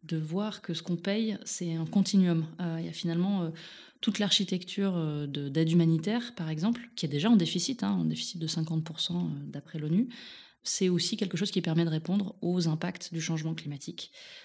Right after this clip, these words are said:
Donc tout ce qui est, euh, prévention des risques, euh, réaction rapide lors d'une catastrophe, donc ça c'est les événements extrêmes, mais aussi la réponse à des événements graduels, comme, euh, la montée du niveau de la mer, euh, c'est des choses qu'on pourrait, euh, appeler à financer sous les pertes et dommages,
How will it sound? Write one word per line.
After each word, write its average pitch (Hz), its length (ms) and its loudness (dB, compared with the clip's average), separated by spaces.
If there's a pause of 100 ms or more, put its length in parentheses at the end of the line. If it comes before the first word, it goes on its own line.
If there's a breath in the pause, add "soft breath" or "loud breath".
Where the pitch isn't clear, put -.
(120)
Donc 156 120 0
tout 214 120 -2
ce 214 80 0
qui - 120 0
est, 196 160 4
euh, 160 80 0
prévention 175 480 -2
des 165 120 2
risques, 175 480 -2
euh, 147 120 -4
réaction 156 380 -2
rapide 160 320 -2
lors 151 140 -2
d'une 151 140 2
catastrophe, 160 680 -6 (280 loud breath)
donc 156 100 -6
ça 156 80 -4
c'est 156 120 -6
les 143 140 -4
événements 143 220 -2
extrêmes, 175 500 0 (460 loud breath)
mais 180 80 8
aussi 190 280 6
la 220 120 2
réponse 190 420 0
à - 80 -6
des 160 200 0
événements 165 320 2
graduels, 170 600 0 (300 loud breath)
comme, 170 220 4
euh, 151 120 2
la 147 100 0
montée 151 240 0
du 160 100 0
niveau 160 220 4
de 147 80 -4
la 143 80 -4
mer, 180 300 0 (440 loud breath)
euh, 151 140 -2
c'est - 160 0
des 180 120 2
choses 202 240 -4
qu'on 165 140 -2
pourrait, 170 440 -4
euh, 143 220 -6
appeler 170 240 -4
à 165 40 -2
financer 160 600 -4
sous - 320 -4
les 165 100 -2
pertes 160 220 -6
et 151 80 -6
dommages, 147 400 -6